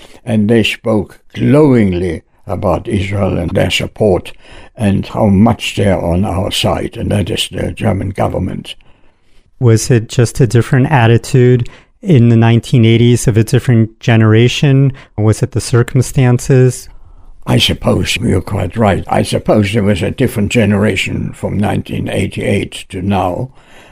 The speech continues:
Speaker 1: One mustn't forget that immediately after the war, the generation were the children of those who voted for Hitler,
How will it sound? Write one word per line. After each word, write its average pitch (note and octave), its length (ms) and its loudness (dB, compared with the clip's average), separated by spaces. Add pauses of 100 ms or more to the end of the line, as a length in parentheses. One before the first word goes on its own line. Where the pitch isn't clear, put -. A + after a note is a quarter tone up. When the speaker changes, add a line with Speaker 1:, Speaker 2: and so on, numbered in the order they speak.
(120)
Speaker 1:
One E3 220 0
mustn't A3 360 2
forget E3 560 0
that - 480 -2 (140)
immediately E3 640 4
after C3 400 2
the G#2 140 2
war, F#2+ 560 -2 (600)
the A2+ 560 2
generation C3 920 2
were B2 460 0 (200)
the B2 220 -2
children C3 580 2
of A#2 240 0
those A2+ 360 0
who A2 180 -2
voted A#2 400 0
for B2 140 -2
Hitler, B2 460 -4